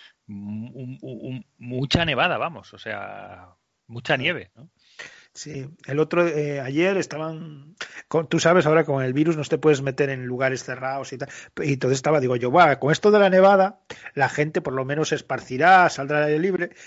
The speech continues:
Speaker 2: y veo que conectan con, con el centro de Madrid unos chicos que habían hecho un iglú y estaban todos metidos dentro. <laughs> Y digo
Speaker 1: Siempre
Speaker 2: yo, "Hasta
Speaker 1: buscando,
Speaker 2: aquí".
Speaker 1: siempre buscando
Speaker 2: Siempre
Speaker 1: nuevas formas de contagiarse, ¿no?
Speaker 2: Sí, pero
Speaker 1: <laughs> Innovando
Speaker 2: con,
Speaker 1: ahí.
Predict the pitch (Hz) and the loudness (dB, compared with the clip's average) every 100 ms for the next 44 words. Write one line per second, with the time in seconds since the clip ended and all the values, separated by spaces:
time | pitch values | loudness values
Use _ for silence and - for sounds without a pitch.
0 | - - 147 147 185 175 147 131 117 117 | -20 -6 0 4 4 4 2 2 -2 -4
1 | 139 - 185 175 175 156 147 143 143 156 | -4 -2 -2 0 0 0 -6 -16 -18 -10
2 | 143 139 165 156 175 156 175 175 170 - | -6 -4 -2 2 2 4 6 6 2 -2
3 | 196 202 - 165 160 180 - 185 165 160 | 0 0 0 -2 0 0 2 4 4 4
4 | 175 180 160 170 180 185 208 185 180 - | 4 4 4 4 6 8 8 8 4 6
5 | 220 165 202 240 - - - - - - | 6 6 8 6 4 -16 -4 -4 -4 -14
6 | - 247 - 202 _ - - - _ - | -10 -12 -8 -12 _ -14 -14 -14 _ -6
7 | - 202 196 202 202 226 - - 220 240 | 2 2 4 6 8 6 6 0 -2 -6
8 | - 165 160 - 165 170 143 135 143 143 | -6 -4 -4 -2 2 4 4 2 0 -4
9 | 135 143 120 123 - 110 - 110 147 294 | -2 -4 -4 -4 -4 -6 -8 -16 -8 -4
10 | 208 208 240 214 208 240 269 - - - | 2 4 6 6 6 8 6 2 -14 -14
11 | 165 156 151 175 180 135 127 | -10 -4 2 2 2 -6 -14